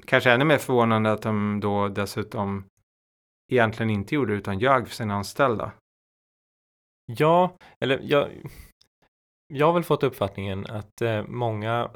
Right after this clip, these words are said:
Speaker 2: under pooltiden har använt samtycke. Eller åtminstone sagt att man använt sig av samtycke när man i själva verket haft en annan grund under hela tiden egentligen.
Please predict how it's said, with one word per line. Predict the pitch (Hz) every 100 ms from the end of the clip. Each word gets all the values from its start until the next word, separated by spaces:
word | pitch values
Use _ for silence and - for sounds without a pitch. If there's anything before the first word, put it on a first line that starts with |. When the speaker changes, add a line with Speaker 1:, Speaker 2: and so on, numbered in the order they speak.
| - _ 127
Speaker 2:
under | 110 110
pooltiden | - 135 110 - 127 156 - -
har | 117
använt | 104 98 98 -
samtycke. | - 104 - 101 - 113 117 _ _ _ _ _ -
Eller | 104 107
åtminstone | 101 - 101 104 101 _
sagt | 110 98
att | 107
man | 104 101
använt | 101 95 95
sig | 107
av | 101
samtycke | - 107 101 101 - 110
när | 104
man | 104
i |
själva | 101 107 104
verket | 98 107 104
haft | 107 104 131
en | 131
annan | 107 95
grund | 104 98 98 117 - _ - -
under | 117 107
hela | 113 95 - 117 - _ _ -
tiden | 110 107 147
egentligen. | 120 - 101